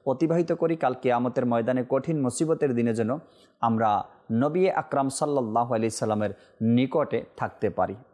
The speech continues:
আল্লাহ তাবারক ওয়া তাআলা সে তৌফিক দান করুক। দর্শক শ্রোতা, উপস্থিত হয়েছি ধারাবাহিক অনুষ্ঠান কিয়ামতের শত নাম নিয়ে। যে যেখান থেকে আমাদের অনুষ্ঠান দেখছেন, দূরে কিংবা কাছে, সকল দর্শককে জানাই মোবারকবাদ। আমরা,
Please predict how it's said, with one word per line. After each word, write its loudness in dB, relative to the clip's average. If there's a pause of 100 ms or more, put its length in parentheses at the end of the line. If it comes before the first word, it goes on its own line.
(100)
আল্লাহ 2
তাবারক -2
ওয়া -4
তাআলা -2
সে -8
তৌফিক -4
দান 0
করুক। -2
দর্শক -4
শ্রোতা, -4 (1400)
উপস্থিত 0
হয়েছি 0 (400)
ধারাবাহিক 0
অনুষ্ঠান -2 (120)
কিয়ামতের 0
শত -8
নাম -4
নিয়ে। -8 (640)
যে 0
যেখান 0
থেকে -2
আমাদের 0
অনুষ্ঠান -4
দেখছেন, -4
দূরে 0
কিংবা -4
কাছে, -2
সকল -4
দর্শককে -2
জানাই -2
মোবারকবাদ। -2 (1080)
আমরা, 2